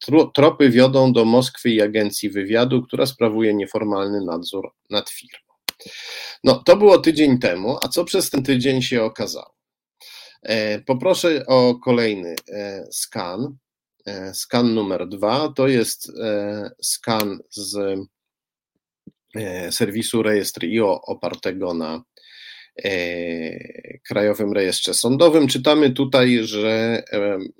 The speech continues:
beneficjentem rzeczywistym, czyli pośrednim właścicielem spółki Matic jest Ewa Habros-Chromińska.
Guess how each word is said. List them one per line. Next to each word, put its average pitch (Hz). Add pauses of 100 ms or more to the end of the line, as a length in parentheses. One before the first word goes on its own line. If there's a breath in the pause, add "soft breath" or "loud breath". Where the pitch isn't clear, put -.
(120)
beneficjentem 117
rzeczywistym, 110
czyli 98
pośrednim 107
właścicielem 95
spółki -
Matic 92
jest -
Ewa 98
Habros-Chromińska. 90